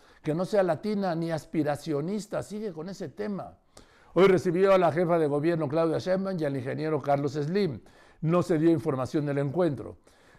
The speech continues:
Senadores de Morena reclaman al presidente de Morena, Mario Delgado, haberlos abandonado en los distritos que perdieron en las elecciones.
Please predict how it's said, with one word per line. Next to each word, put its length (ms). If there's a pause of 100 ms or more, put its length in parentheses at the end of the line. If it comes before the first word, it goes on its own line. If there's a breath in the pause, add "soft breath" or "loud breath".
(140 soft breath)
Senadores 480
de 60
Morena 320
reclaman 640
al 120
presidente 520
de 80
Morena, 320
Mario 220
Delgado, 420
haberlos 340
abandonado 600
en 60
los 120
distritos 480
que 100
perdieron 500
en 100
las 160
elecciones. 680